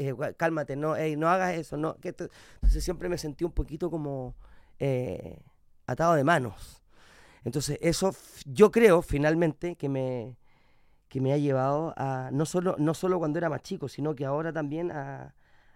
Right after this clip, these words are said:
a, a la dificultad de concentrarme. La vida me pasa muy rápido. Eh, la velocidad de mi cabeza va muy, muy rápido.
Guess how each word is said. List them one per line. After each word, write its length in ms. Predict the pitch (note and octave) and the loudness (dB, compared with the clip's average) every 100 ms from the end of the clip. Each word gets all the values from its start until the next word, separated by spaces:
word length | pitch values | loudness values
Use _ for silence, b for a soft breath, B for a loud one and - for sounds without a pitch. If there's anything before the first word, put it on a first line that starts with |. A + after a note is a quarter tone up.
| b _ - | b _ -14
a, 680 | - C3 B2+ C3 B2+ - - | -8 -6 -6 -10 -10 -10 -12
a 120 | - C3 | -8 -4
la 100 | C3 | -4
dificultad 460 | B2+ C3+ B2+ - | -4 -4 -6 -4
de 60 | F#3 | -4
concentrarme. 680 | E3+ E3 D3+ - E3+ D3 G#2 - _ b b b b b | -4 -6 -10 -10 -8 -8 -8 -14 _ b b b b b
La 180 | C3 B2+ | -4 0
vida 180 | D#3 D#3+ | 2 2
me 100 | C#3 | 2
pasa 220 | D#3+ D3 | -2 0
muy 160 | E3+ | 0
rápido. 540 | E3+ - - C#3 A2+ A#2 _ _ _ - _ _ _ _ _ _ B2+ | 0 -2 -6 -6 -6 -12 _ _ _ -20 _ _ _ _ _ _ -6
Eh, 380 | A#2 A2+ A#2 - | -6 -6 -8 -10
la 180 | - B2+ | -2 0
velocidad 380 | B2 B2+ - C3+ | 2 0 -2 0
de 60 | D#3 | 2
mi 100 | D#3+ | 2
cabeza 320 | D3 D#3 D#3 | 0 0 0
va 120 | D3 | 0
muy, 400 | D3 D3+ F#3 G3+ | 0 2 2 2
muy 220 | F#3+ G3 F#3 | 2 2 2
rápido. 480 | F3 G3 D3 B2+ | 0 -2 -4 -4